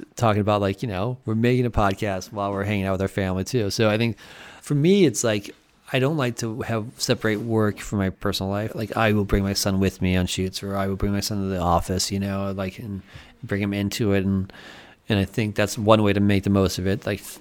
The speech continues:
so you don't have to make the decision of, like, jeopardizing work for family or vice versa, you know? Like, to me, it's like, how can I maximize my time in such a way where I get to spend the most time with my family? Like, and, you know,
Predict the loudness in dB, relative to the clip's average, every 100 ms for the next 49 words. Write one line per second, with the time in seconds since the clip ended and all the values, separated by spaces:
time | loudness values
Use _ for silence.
0 | -14 -4 -2 0 0 2 2 2 2 2
1 | 0 -2 0 0 0 0 -2 0 -2 0
2 | -2 0 2 2 2 0 0 2 2 0
3 | -6 -8 -6 -4 -2 -2 -2 -2 -2 -2
4 | -2 -2 -2 -2 0 2 2 2 2 2
5 | 0 -2 -4 -10 -20 -20 _ -8 -4 -4
6 | -4 -4 -6 -6 -4 -4 -4 -6 -6 -6
7 | -10 -20 -20 -8 -2 0 0 -2 -2 -2
8 | -4 -4 -4 -4 -4 -4 -6 -4 -4 -2
9 | -2 -4 -6 -4 -4 -2 -2 0 2 4
10 | 2 2 0 -2 0 -2 -2 -2 -2 -2
11 | -2 -4 -4 -6 -20 -20 -20 -20 -12 -4
12 | -4 -2 -4 -4 -4 -8